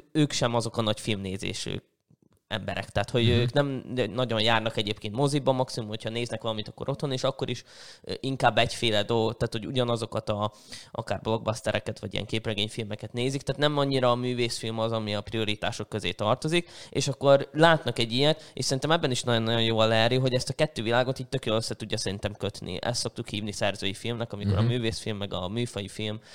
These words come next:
Speaker 1: az így tud egy ilyen egyesülést mutatni, és, és szerintem ebben is nagyon-nagyon jó, hogy, hogy úgy tud, ö, művészfilmes dolgokat behozni, hogy közben közérthető. Nem,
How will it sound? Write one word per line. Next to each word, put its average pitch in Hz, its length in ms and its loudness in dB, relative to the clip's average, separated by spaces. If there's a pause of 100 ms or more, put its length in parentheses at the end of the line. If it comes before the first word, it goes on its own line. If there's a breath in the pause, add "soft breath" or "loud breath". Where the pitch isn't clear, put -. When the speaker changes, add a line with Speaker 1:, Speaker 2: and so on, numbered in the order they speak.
(140 loud breath)
Speaker 1:
az 104 200 -4
így 98 160 -2 (220 soft breath)
tud 135 300 -4 (100)
egy 95 300 -6
ilyen 101 200 -2 (840)
egyesülést 113 600 -2
mutatni, 180 500 0 (260 loud breath)
és, 131 400 0
és 135 120 2
szerintem 143 300 2
ebben 185 200 2
is 117 120 2
nagyon-nagyon 113 380 2
jó, 117 280 2
hogy, 131 360 2 (240 loud breath)
hogy 131 260 0
úgy 202 300 4
tud, 131 360 0 (120)
ö, 117 340 2
művészfilmes 131 680 2
dolgokat 131 460 4
behozni, 143 480 4
hogy 147 240 4
közben 135 380 6
közérthető. 113 960 4
Nem, 143 220 2